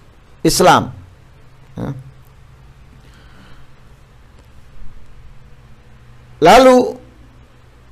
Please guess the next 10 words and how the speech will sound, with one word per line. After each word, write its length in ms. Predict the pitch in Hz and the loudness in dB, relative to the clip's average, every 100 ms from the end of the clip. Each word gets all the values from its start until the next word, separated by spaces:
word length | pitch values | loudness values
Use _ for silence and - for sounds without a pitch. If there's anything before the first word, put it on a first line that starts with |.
| _ _ _ _ _ - - - - - | _ _ _ _ _ -20 -20 -20 -18 0
Labid 560 | 185 190 165 196 196 185 | 4 4 4 2 2 -2
ini 480 | 170 233 254 254 - - - - - - - - - | 0 2 0 -4 -16 -20 -20 -20 -20 -20 -20 -18 -4
masuk 240 | 143 156 190 | -2 0 2
Islam. 560 | - 143 110 73 62 - - _ - - - _ _ _ - - _ _ - - _ _ - - - - _ - - - - - - - - - - - | 2 2 -2 -8 -18 -20 -20 _ -20 -20 -20 _ _ _ -20 -20 _ _ -20 -20 _ _ -20 -20 -20 -20 _ -20 -20 -20 -20 -20 -20 -20 -20 -20 -20 -4
Ketika 320 | 151 196 254 | 0 2 4
masuk 260 | 262 247 247 | 4 4 4
Islam, 560 | 247 226 202 202 208 - - - - _ - - - - - - - - - - - | 4 6 4 2 -2 -10 -20 -20 -20 _ -20 -20 -20 -20 -20 -20 -20 -20 -20 -20 -6
Labid 400 | 135 143 180 190 | -2 0 -2 -2
tidak 320 | 165 139 131 | -2 0 2
lagi 480 | 143 127 170 202 - | 2 0 -4 -8 -12